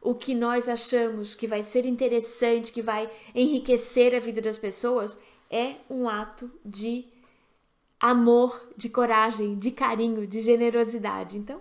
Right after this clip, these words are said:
faça a sua parte também, tá? E claro, se você tiver alguma pergunta, deixe aqui nos comentários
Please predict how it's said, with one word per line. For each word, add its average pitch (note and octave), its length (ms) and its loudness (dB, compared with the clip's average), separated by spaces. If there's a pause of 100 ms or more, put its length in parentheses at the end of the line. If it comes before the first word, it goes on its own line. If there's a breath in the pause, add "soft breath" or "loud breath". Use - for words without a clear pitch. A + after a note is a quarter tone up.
faça C#4+ 380 -4
a - 20 -6
sua C4 240 -2
parte A#3+ 380 -4
também, G#3+ 380 -6 (100)
tá? B3 260 -4 (400 loud breath)
E E4+ 80 -4
claro, D#4+ 360 -2
se D#4 100 -8
você C4 220 -2
tiver A#3 220 -2
alguma A#3 260 2
pergunta, A#3+ 520 2
deixe A3+ 340 2
aqui A#3+ 120 -8
nos A3+ 140 -6
comentários A3 680 -4